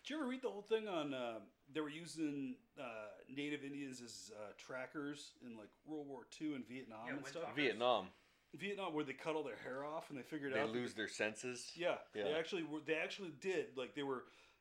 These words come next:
Speaker 1: they, they, they had to get a military style haircut to, like, be in the military, and they figured out that they, they lost basically ninety percent of their ability to, like, track people through the woods and do everything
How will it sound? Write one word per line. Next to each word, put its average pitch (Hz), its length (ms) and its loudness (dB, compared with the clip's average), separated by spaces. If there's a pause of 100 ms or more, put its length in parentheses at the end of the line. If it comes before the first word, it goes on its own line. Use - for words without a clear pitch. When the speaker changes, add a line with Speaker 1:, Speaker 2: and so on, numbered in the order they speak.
(120)
Speaker 1:
they, 139 300 -2
they, 143 120 0 (140)
they 151 140 2
had 151 60 2
to 151 60 -8
get 151 100 -2
a 135 40 -2
military 156 520 2
style 143 400 -2
haircut 160 500 -2 (800)
to, 151 100 0
like, 117 220 -2
be 139 140 -2
in 135 60 -2
the 131 80 -4
military, 165 540 -2 (320)
and 147 100 -2
they 147 40 0
figured 160 280 0
out 156 180 4
that - 140 -18
they, 139 240 -6
they 131 140 -2
lost 147 520 2
basically 139 440 -4
ninety 135 300 -4
percent 131 460 -4
of 113 120 -8
their 123 140 -2
ability 131 440 0
to, 117 120 -4
like, 107 360 -4 (440)
track 143 340 -2
people 135 180 -6
through 135 160 -8
the 127 80 -4
woods 131 320 -2
and 113 140 -8
do 127 160 -2
everything 117 580 -6